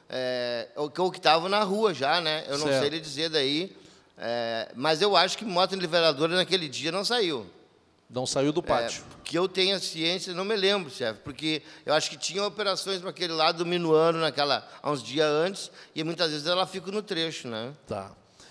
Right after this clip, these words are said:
Speaker 2: É, e quem foi que lhe, lhe ordenou que fizesse contato com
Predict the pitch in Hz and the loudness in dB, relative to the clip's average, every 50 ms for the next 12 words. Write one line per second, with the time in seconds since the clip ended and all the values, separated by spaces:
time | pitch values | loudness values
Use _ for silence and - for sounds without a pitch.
0 | - - - - _ _ _ - 127 135 135 135 135 135 135 131 127 127 127 - | -20 -20 -20 -20 _ _ _ -4 -2 -2 0 0 0 2 2 2 2 2 0 -2
1 | - - - - - - - 220 233 247 247 226 - - - 180 185 202 214 208 | -6 -12 -14 -14 -12 -8 -6 -6 -4 -4 -6 -8 -8 -4 0 2 4 4 2 0
2 | - - - 196 196 180 180 180 175 175 180 175 170 170 165 - - 156 156 160 | -4 -10 -8 -8 -6 -4 -2 -2 0 0 0 0 -2 -2 -4 -6 -2 0 2 2
3 | 175 175 160 165 160 147 143 135 139 156 170 160 127 104 - - - - - - | 2 2 2 0 -2 0 0 2 4 4 4 4 2 0 -4 -14 -20 -20 -20 -20
4 | _ _ _ _ _ _ _ - 147 139 - 156 139 120 160 180 - - 175 - | _ _ _ _ _ _ _ -14 -14 -10 -8 -6 -2 0 0 0 0 -2 0 2
5 | 175 165 147 - - 143 143 147 - - 156 - - - 147 151 156 160 156 151 | 2 2 2 2 4 4 4 2 2 -2 -8 -4 0 2 4 4 4 2 -2 -4
6 | 151 147 143 139 139 127 | -6 -8 -8 -10 -12 -14